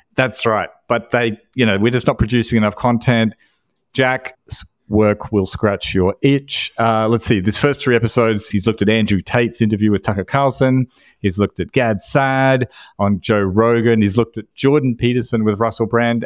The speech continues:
And I've heard the first two, and they're great. He's got a charming New Zealand accent, and, uh, he's got a light touch. I like his style. You know, he does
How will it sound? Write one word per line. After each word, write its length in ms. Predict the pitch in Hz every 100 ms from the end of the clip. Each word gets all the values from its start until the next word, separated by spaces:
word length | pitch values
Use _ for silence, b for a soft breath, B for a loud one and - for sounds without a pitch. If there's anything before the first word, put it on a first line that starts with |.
| -
And 160 | - 117
I've 100 | 107
heard 140 | 143 127
the 40 |
first 300 | 120 120 -
two, 180 | 117 104
and 140 | 98
they're 80 | 95
great. 420 | 90 107 107 104 -
He's 180 | 113 117
got 100 | 110
a 60 | 104
charming 520 | - 120 117 107 104
New 100 | 101
Zealand 300 | 95 98 92
accent, 500 | 98 92 - 98 90
and, 340 | 123 107 104 110
uh, 160 | 110 104 _ b b
he's 140 | - 170
got 120 | 262
a 60 |
light 240 | 185 175 147
touch. 480 | 175 - - - -
I 80 | 135
like 260 | 139 147 -
his 180 | 139
style. 540 | - 135 117 98 85 - 196
You 80 |
know, 80 | 202
he 80 | 190
does 240 | 240 202